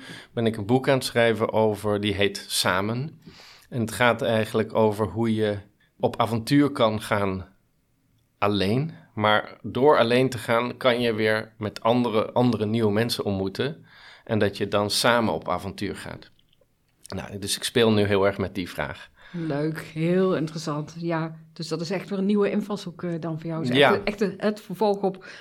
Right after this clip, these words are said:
Speaker 2: of het antwoord op alleen wordt nu samen.
Speaker 1: Ja.
Speaker 2: <laughs> Ja. Ik begreep van jou nu dat jij ook eh, naar Griekenland gaat om daar vrijwilligerswerk te doen. Geloof je ook dat, eh, avontuurlijke ervaringen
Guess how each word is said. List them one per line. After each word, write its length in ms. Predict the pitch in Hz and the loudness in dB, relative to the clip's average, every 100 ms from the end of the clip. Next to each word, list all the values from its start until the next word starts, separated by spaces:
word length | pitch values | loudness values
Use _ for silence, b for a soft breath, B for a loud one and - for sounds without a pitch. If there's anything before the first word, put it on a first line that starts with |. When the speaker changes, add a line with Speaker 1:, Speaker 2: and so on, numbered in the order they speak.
| - | -8
Speaker 2:
of 100 | 185 | -8
het 140 | 185 | 0
antwoord 400 | 247 277 277 226 | 2 4 4 2
op 120 | 214 | 2
alleen 380 | 185 190 233 277 | 0 4 4 4
wordt 220 | 208 202 | 2 2
nu 220 | 214 202 - | 2 0 -2
samen. 480 | - 180 156 170 | -2 0 2 2
Speaker 1:
Ja. 140 | 180 208 | 4 4
Speaker 2:
<laughs> 80 | 190 | 2
Ja. 80 | - - B B B B B B B B B _ _ _ _ - - | -2 -8 B B B B B B B B B _ _ _ _ -10 -2
Ik 120 | 220 | -2
begreep 260 | - 247 | 2 2
van 120 | 240 220 | 2 2
jou 180 | 190 | 4
nu 220 | 196 226 262 | 4 4 4
dat 220 | 202 190 | 2 2
jij 260 | 202 165 - | 0 -2 0
ook 460 | 202 202 - - - _ - | 0 0 -2 -12 -18 _ -8
eh, 80 | 170 156 147 - | -8 -8 -12 -4
naar 300 | 180 160 156 | -2 -2 -6
Griekenland 500 | - 226 233 262 269 | -2 -2 0 0 0
gaat 300 | - 285 339 | 0 -2 0
om 100 | 302 | 0
daar 120 | 196 | 0
vrijwilligerswerk 840 | 180 170 160 196 233 262 277 285 285 | -2 -2 0 -2 -2 -4 -4 -4 -4
te 100 | 269 | -2
doen. 340 | 311 415 - B B B B | -2 -2 -6 B B B B
Geloof 280 | - 285 | 0 0
je 100 | 285 | 2
ook 220 | - 277 - | 2 0 0
dat, 220 | 262 - | 0 -2
eh, 480 | - 240 240 233 226 | 0 2 4 4 4
avontuurlijke 880 | - 233 226 208 - 269 254 254 | 2 -2 -4 -6 0 2 2 0
ervaringen 920 | - 214 - 220 226 226 226 220 220 | -2 -2 2 4 4 4 4 4 2